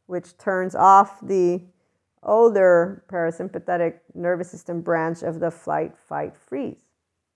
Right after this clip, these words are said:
the reptilian one. And here's where a restorative embodied self is always in their ventral vagal. We don't do the reptilian.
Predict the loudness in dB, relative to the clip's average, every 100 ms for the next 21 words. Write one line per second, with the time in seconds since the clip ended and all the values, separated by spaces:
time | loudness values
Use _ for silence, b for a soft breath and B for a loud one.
0 | _ -12 -10 -10 -2 0 0 -4 -6 -12
1 | _ _ _ _ _ _ _ -16 -12 -10
2 | -8 -6 -6 -4 -2 -2 -4 -6 -8 -8
3 | -6 -4 -2 -2 0 0 0 -4 0 2
4 | 2 -2 -8 -2 2 4 2 0 0 -4
5 | -4 -4 -4 -2 -2 -2 -4 -6 -6 -2
6 | -2 0 -4 -6 -12 -6 -4 -4 -4 -4
7 | -2 -2 -2 -4 -12 _ _ _ _ -6
8 | -4 -6 -4 -4 -2 -4 -4 -6 -8